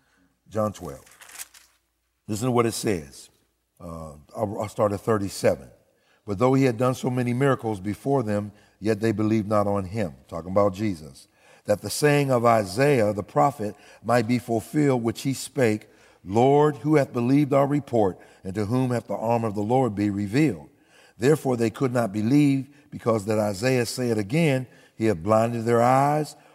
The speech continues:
hardened their heart, that they should not see with their eyes, nor understand with their heart, and be converted, and I should heal them." Listen to this. "These things saith Isaiah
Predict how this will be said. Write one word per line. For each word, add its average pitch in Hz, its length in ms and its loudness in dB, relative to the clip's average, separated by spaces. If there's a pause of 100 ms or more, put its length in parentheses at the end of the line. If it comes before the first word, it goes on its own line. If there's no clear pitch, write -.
(120)
hardened 117 360 0
their 120 160 2
heart, 135 280 0
that 110 140 -8
they 107 100 -2
should 113 280 -6
not 110 180 -2
see 135 180 -4
with 123 180 -2
their 107 180 -4
eyes, 147 580 0 (320)
nor 117 200 0
understand 120 560 -4
with 117 120 -10
their 113 160 -4
heart, 151 300 2 (280)
and 104 220 -6
be 120 140 0
converted, 135 720 2 (240)
and 92 140 -8
I 117 100 0
should 113 240 -6
heal 117 260 2
them." 80 220 -10 (280)
Listen 104 280 -6
to 107 100 0
this. 101 360 -2 (560)
"These 127 460 0
things 147 460 2
saith 139 520 2
Isaiah 117 840 2